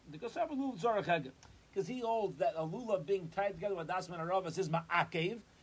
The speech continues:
It's an integral part of the mitzvah. Now that tying it together is an integral part of the mitzvah, and I need lulav adas min haravas, guess what's gonna happen if I take a grapevine?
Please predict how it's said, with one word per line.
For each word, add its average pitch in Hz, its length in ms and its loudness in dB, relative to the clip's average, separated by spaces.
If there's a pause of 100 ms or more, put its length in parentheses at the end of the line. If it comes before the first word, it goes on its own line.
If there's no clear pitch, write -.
(120)
It's 190 180 2
an 190 100 0
integral 214 420 8
part 214 240 10
of 190 60 0
the 196 100 2
mitzvah. 165 760 6 (380)
Now 190 420 6
that 185 240 8
tying 226 340 6
it 196 140 0
together 220 420 8
is 185 100 2
an 196 120 2
integral 208 580 6
part 247 340 6
of 208 140 2
the 202 80 -2
mitzvah, 208 520 -2 (360)
and 202 140 0
I 202 100 2
need 254 280 2
lulav 233 440 4
adas 247 280 4
min 233 100 4
haravas, 240 400 4
guess 311 200 8
what's 269 160 2
gonna 254 200 4
happen 220 560 4 (280)
if 226 160 8
I 214 140 8
take 254 320 6
a 226 80 6
grapevine? 160 640 4